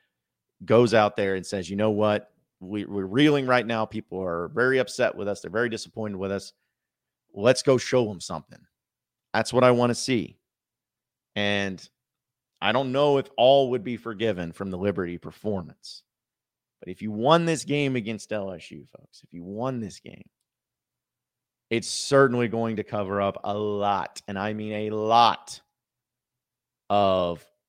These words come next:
issues, of problems that happened this year. Because you, and looking at it in the positive light,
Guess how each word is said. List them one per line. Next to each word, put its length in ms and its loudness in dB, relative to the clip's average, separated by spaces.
issues, 760 -4
of 160 -8
problems 480 2
that 140 -6
happened 340 -8
this 180 -14
year. 240 -8
Because 440 -8
you, 200 -12
and 280 -8
looking 320 -4
at 160 2
it 80 -2
in 160 -2
the 60 -4
positive 520 -4
light, 380 -6